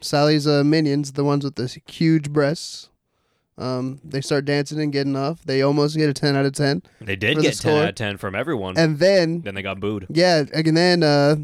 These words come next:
Speaker 1: their bikini tops all melt off and their breasts get exposed.
Speaker 2: Not even that. It was like, you know when you have, like, a puppet master on the side, you know, like, pulling the strings? It was like someone pulled the strings,
Speaker 1: Yeah,
Speaker 2: but
Speaker 1: literally, it looked
Speaker 2: on their
Speaker 1: like,
Speaker 2: tops.
Speaker 1: yeah, it looked like they all got pulled off.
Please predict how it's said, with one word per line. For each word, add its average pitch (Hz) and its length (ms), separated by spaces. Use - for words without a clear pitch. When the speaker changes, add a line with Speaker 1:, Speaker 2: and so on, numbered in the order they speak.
Speaker 1:
their 147 440
bikini 160 460
tops 143 380
all 156 220
melt 151 280
off 139 340
and 139 160
their 135 100
breasts 135 300
get 135 160
exposed. 127 460
Speaker 2:
Not 254 100
even 330 140
that. 160 160
It 160 40
was 165 180
like, 208 340
you 147 140
know 160 140
when 160 140
you 143 100
have, 139 140
like, 123 100
a 113 60
puppet 110 280
master 120 380
on 113 160
the 110 80
side, 113 300
you 117 80
know, 113 100
like, 101 200
pulling 127 280
the 120 80
strings? 127 540
It 117 100
was 120 160
like 131 120
someone 123 260
pulled 117 280
the 113 80
strings, 139 160
Speaker 1:
Yeah, 147 180
Speaker 2:
but 143 80
Speaker 1:
literally, 151 440
it 139 100
looked 156 160
Speaker 2:
on - 60
their 147 120
Speaker 1:
like, - 100
Speaker 2:
tops. 104 400
Speaker 1:
yeah, 147 180
it 139 40
looked 160 220
like 139 140
they 139 120
all 135 160
got 127 220
pulled 135 280
off. 127 320